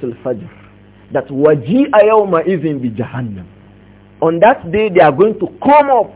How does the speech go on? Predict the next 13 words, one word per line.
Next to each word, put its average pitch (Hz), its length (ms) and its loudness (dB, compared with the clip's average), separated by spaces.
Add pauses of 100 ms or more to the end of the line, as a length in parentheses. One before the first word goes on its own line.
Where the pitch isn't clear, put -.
(140)
they 156 100 0
are 170 120 4
going 208 280 -4
to 185 120 -6
bring 196 480 0
the 190 180 2
fire. 147 340 0 (1080)
It - 160 -6
is 196 100 -6 (180)
said 247 280 2
that 147 300 0 (680)
the 156 220 0 (160)
fire 214 580 4